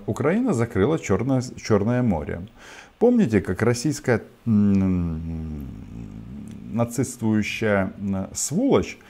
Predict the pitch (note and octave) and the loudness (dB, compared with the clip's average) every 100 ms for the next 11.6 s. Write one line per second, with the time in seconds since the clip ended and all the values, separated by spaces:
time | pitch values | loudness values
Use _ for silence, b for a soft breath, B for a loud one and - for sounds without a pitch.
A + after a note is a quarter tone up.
0 | B B - A2+ F3+ A3+ D#3+ - A2+ G#2 | B B -4 0 2 2 0 -2 -2 0
1 | G#2 A#2+ G#2+ A#2 C#3+ G3 F#3 D3+ A2+ - | 0 -2 0 2 2 2 2 2 0 -4
2 | - - A#2 A#2 G#2+ G2 F#2 F2+ D#2+ - | -12 -4 2 4 4 2 -2 -4 -6 -4
3 | G2+ A2 - F3 F3+ C3+ A#2 G#2+ - - | -2 -2 -2 0 0 0 0 0 -4 -2
4 | E3 D3+ B2+ - G2+ G#2 G2+ - - D3 | -2 0 -2 0 4 4 2 -4 -4 0
5 | D3+ C#3 B2 A#2 A#2+ B2 B2 G#2 G#2+ G2+ | 2 2 0 -2 -4 -4 -2 4 6 6
6 | - - - D2+ F#2+ G2 - C3 C3 A#2+ | 2 -6 -10 -4 -4 -6 -2 0 2 0
7 | A#2 A2 G2 D#2 D#2+ G2 - B B B | 0 2 2 0 -6 -12 -16 B B B
8 | B _ F3+ G#3 D#3+ A#2+ - F#2+ F#2 F#2 | B _ 0 2 0 0 0 0 2 0
9 | F2+ C3 F#2 F2+ A2+ C3+ G#2+ - F2+ F2 | -2 -4 -2 2 4 4 2 0 -2 0
10 | E2+ - E2 D2+ C#2 C#2 D2+ - F2+ - | 0 -4 -10 -8 -8 -10 -12 -6 -6 -2
11 | F#2+ - - F2 D#2+ | -2 -4 -6 -4 -4